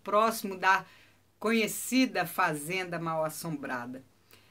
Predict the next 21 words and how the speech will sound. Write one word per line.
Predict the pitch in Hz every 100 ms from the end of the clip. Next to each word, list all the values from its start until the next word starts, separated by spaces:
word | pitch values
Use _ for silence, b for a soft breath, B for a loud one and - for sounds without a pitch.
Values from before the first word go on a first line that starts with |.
| b
Aí | 165 180
você | 190
vai | 202
falar: | 196 180
"Cacau, | 208 202 - 254 254
que | 247
história | 226 - - 247 269 285
é | 262 220 202 226
essa | 262 262 - 170
desse | 156 214 247 - 185
filho | - - 220 269 233
que | 226
bateu | 220 190 - 226 226
na | 202
mãe | 180 196 220
e | 214
a |
terra | 208 - 202 196
não | 190
aceitava | 190 - 185 185 180 170 170
ele?" | 160 143